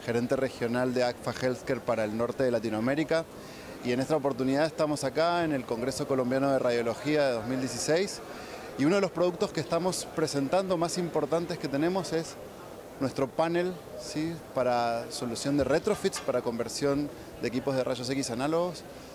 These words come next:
Tenemos dos versiones de este panel. Este que tenemos,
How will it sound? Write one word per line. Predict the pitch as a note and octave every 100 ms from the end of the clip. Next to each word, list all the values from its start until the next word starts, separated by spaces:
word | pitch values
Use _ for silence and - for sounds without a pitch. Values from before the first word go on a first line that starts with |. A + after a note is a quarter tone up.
| -
Tenemos | B2 C3 C#3
dos | C#3 D#3
versiones | D#3 - E3+ E3
de | D#3+
este | C#3+ D3
panel. | D#3+ E3 F3 F3 D#3+ - - - - - -
Este | B2+ -
que | D3
tenemos, | B2+ C3 C#3+ C#3